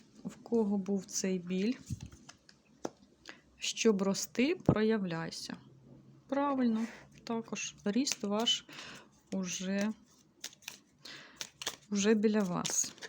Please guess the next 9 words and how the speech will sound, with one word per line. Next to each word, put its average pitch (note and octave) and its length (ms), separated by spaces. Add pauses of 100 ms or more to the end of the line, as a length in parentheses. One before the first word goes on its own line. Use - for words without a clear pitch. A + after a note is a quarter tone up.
(460)
І G3 120
тут, - 480 (140)
що - 360
вам A3+ 180
треба? A3 440 (1700)
Приділити G#3+ 960
увагу A#3+ 400
здоров'ю. A3 680 (560)
Хм. G#3+ 200